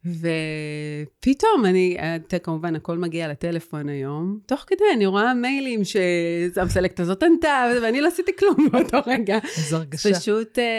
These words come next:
Speaker 1: היא ביצעה את העבודה, והמסלקות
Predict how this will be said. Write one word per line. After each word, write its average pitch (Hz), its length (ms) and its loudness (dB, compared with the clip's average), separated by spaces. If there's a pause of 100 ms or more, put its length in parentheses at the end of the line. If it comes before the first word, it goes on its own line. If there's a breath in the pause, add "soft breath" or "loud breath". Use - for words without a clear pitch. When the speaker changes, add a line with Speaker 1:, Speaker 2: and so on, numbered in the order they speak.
(500)
Speaker 1:
היא 185 420 -4
ביצעה 175 340 -2
את 196 120 -8
העבודה, 151 640 -6
והמסלקות 147 800 -6